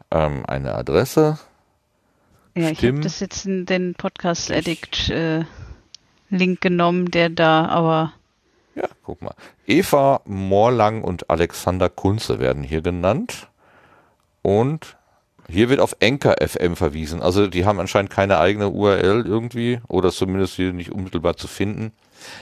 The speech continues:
Speaker 1: Aber es ist halt der Blütenschatz unseres Hörers Arnim. Und wie gesagt, er schreibt dazu, ich versuch das nochmal eben, spannende Podcast-Episode zum Thema richtig zuhören, anderen und uns selbst. Ist ja auch nicht so einfach, sich selber zuzuhören.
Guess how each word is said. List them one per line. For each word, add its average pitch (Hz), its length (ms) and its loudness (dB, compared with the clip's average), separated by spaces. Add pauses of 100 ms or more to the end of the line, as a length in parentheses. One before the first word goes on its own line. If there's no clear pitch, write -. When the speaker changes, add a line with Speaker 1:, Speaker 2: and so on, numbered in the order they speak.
(400)
Speaker 1:
Aber 151 380 2
es - 160 2
ist - 220 2
halt 113 180 2
der 104 100 4
Blütenschatz 117 560 0
unseres 92 400 -2
Hörers 82 280 2
Arnim. 135 400 2 (640)
Und - 320 -4
wie 90 120 -4
gesagt, 87 380 0
er 85 120 -4
schreibt - 380 -2
dazu, 87 400 -2
ich 87 40 -8
versuch 78 280 -8
das 82 160 -8
nochmal 80 240 -6
eben, 78 240 -6 (600)
spannende 110 460 0
Podcast-Episode 90 880 2
zum 80 200 -6
Thema 85 320 4
richtig 90 340 -2
zuhören, 78 720 2 (120)
anderen 92 520 2
und 82 180 -4
uns 78 200 -4
selbst. - 480 -2 (1080)
Ist - 120 -12
ja 104 80 2
auch - 140 -2
nicht 117 100 0
so - 100 0
einfach, - 540 -4
sich - 160 -2
selber 67 320 0
zuzuhören. 64 640 -4